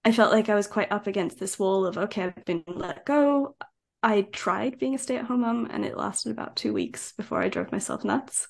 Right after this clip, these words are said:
And that's where I actually had a friend suggest, who,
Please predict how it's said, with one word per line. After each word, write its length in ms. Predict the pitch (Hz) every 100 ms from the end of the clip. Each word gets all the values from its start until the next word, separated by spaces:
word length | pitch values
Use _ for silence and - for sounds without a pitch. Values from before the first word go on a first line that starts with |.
| - - _ _ _ _ -
And 380 | 208 190 196 180
that's 260 | 190 190 -
where 460 | 202 190 180 - -
I 40 | 196
actually 260 | 190 202
had 160 | 196 190
a 40 |
friend 500 | 175 - 196 190 190 - - - - -
suggest, 840 | - 196 175 180 - - - - - - _ _ _ -
who, 220 | 214 190